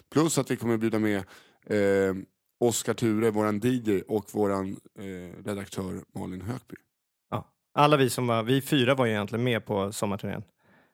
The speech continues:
Speaker 1: Och
Speaker 2: Malin var ju också
Speaker 1: de
Speaker 2: med.
Speaker 1: två, eh, faktiskt ovetandes, eh, vi inte visste om det, vann den här middagstävlingen som vi hade för väldigt länge sedan.
Speaker 2: Ja.
Speaker 1: Så att det här blir istället för det.
Speaker 2: Ja, exakt. Så då blir, då har vi alltihopa.
Speaker 1: Så då har vi två tremannalag.
Speaker 2: Okej, bra.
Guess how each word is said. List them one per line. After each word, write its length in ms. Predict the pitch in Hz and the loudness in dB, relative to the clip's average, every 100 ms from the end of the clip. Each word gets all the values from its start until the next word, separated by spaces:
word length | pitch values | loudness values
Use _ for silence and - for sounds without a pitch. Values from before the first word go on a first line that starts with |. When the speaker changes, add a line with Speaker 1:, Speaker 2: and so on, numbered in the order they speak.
| - | 4
Speaker 1:
Och 80 | 135 | 6
Speaker 2:
Malin 180 | 135 | 6
var 80 | 127 | 6
ju 40 | 143 | 6
också 100 | 143 | 6
Speaker 1:
de 40 | |
Speaker 2:
med. 100 | 117 | 2
Speaker 1:
två, 280 | 104 120 117 113 | 4 4 4 2
eh, 140 | 117 104 - - | 0 -2 -4 -4
faktiskt 320 | 110 110 104 | -4 -4 -4
ovetandes, 640 | 127 110 120 117 117 104 - | -2 2 0 0 -4 -4 -6
eh, 240 | 113 113 117 117 117 | -4 -4 -4 -8 -10
vi 500 | 110 117 147 139 120 | -4 2 4 4 2
inte 240 | 123 104 104 | -2 -2 -2
visste 240 | 104 - | -2 2
om 240 | 139 135 | 2 2
det, 160 | 113 87 - - - _ - | 0 -2 -6 -20 -20 _ -8
vann 420 | 110 131 151 147 | 2 4 4 2
den 140 | 117 | 2
här 80 | 107 | 2
middagstävlingen 1120 | 107 104 98 98 - 127 127 113 101 95 95 - | 0 0 0 -2 -2 -2 0 0 0 -2 -6 -10
som 180 | - 104 | -6 -4
vi 60 | |
hade 180 | 98 98 | -4 -6
för 80 | 98 | -4
väldigt 320 | 104 101 98 | -2 0 0
länge 320 | 113 113 127 | 0 0 0
sedan. 200 | 110 92 - | -2 -8 -6
Speaker 2:
Ja. 200 | 143 104 - _ - | -2 -2 -4 _ -2
Speaker 1:
Så 60 | |
att 60 | 127 | 0
det 60 | |
här 160 | 117 120 | 2 2
blir 160 | 120 110 | 2 2
istället 500 | 98 - 101 - - | 0 -4 -8 -10 -12
för 80 | - | -14
det. 120 | - _ - | -18 _ -6
Speaker 2:
Ja, 200 | 123 - | -6 -6
exakt. 280 | - - - | -6 -6 -8
Så 140 | - | -2
då 80 | 147 | 2
blir, 180 | 156 147 | 6 6
då 140 | 151 156 | 6 6
har 220 | 143 131 | 6 4
vi 80 | 120 | 2
alltihopa. 340 | 107 104 - | 0 -4 -4
Speaker 1:
Så 100 | - | 0
då 20 | 139 | 2
har 20 | |
vi 80 | 151 | 2
två 240 | - 143 | 4 2
tremannalag. 440 | 139 110 95 92 - | 2 0 -2 -8 -4
Speaker 2:
Okej, 240 | 165 139 - | -2 -2 2
bra. 220 | 131 - | 2 2